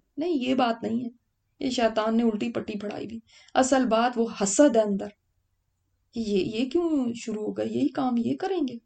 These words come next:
तो, आ, सुभान अल्लाह, इस चीज के अंदर बहुत careful रहना चाहिए, क्योंकि हमें हमेशा ये याद रखना चाहिए कि नबियों ने ऐसा नहीं किया। नबियों ने जब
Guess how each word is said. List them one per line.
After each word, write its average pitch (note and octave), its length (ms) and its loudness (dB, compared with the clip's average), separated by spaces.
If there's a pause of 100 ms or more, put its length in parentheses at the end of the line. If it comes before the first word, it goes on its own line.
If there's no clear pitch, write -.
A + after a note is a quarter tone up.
(3000)
तो, C4 200 4
आ, A3 500 0 (180)
सुभान A3+ 640 -2
अल्लाह, A3 380 0 (140)
इस B3+ 200 -2
चीज B3 260 -4
के C4 120 -2
अंदर B3 180 0
बहुत A3+ 540 -2
careful A#3 420 -4
रहना G#3 280 -2
चाहिए, G#3+ 340 -12 (600)
क्योंकि G#3+ 240 -4
हमें A3+ 320 0
हमेशा A#3+ 420 2
ये C4 140 2
याद A3 240 -4
रखना A3 260 -4
चाहिए A#3+ 180 -4
कि A3 220 -6
नबियों G#3+ 300 0
ने A3+ 140 2
ऐसा G#3+ 200 -6
नहीं G#3+ 180 -8
किया। G#3 280 -18 (960)
नबियों A#3 320 4
ने B3 220 6
जब A#3 440 0